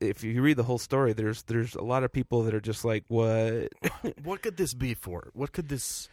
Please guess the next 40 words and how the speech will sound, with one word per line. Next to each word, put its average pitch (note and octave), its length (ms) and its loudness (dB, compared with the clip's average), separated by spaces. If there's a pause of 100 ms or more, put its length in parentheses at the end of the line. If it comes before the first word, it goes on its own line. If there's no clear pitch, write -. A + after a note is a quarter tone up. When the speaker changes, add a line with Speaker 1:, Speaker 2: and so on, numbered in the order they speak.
(560)
Speaker 1:
Well, G3+ 380 4
I D#3 100 4
don't, F3+ 240 8 (260)
I D3+ 80 4
don't F3+ 140 10
know. C#3+ 280 6
It B2+ 120 4
says, F3+ 460 4
uh, D3+ 280 8
in D#3+ 140 4
the E3 80 4
article, C3 600 6
again, B2 240 0
this B2+ 160 -2
is B2 100 -2
from A#2+ 160 -6
C A#2+ 240 0
N A#2+ 80 2
N, A#2 240 2
it A2+ 100 -4
does B2+ 180 2
say C3+ 200 6
that A#2 200 4
it's A2 220 0
good B2 240 4
for A#2 160 0
Russia A#2 560 2
and A#2 80 -2
Iran, A2+ 580 0
which - 440 -2 (200)
Speaker 2:
Ah, A#2+ 560 2
Speaker 1:
I F3+ 60 12
don't E3+ 220 8
wanna C3+ 220 8
Speaker 2:
yeah. A2 80 -2
Speaker 1:
get A#2 180 4
too D#3 100 0
conspiracy C#3 680 -4
theory-ish, A#2 720 -2
Speaker 2:
No, - 40 -10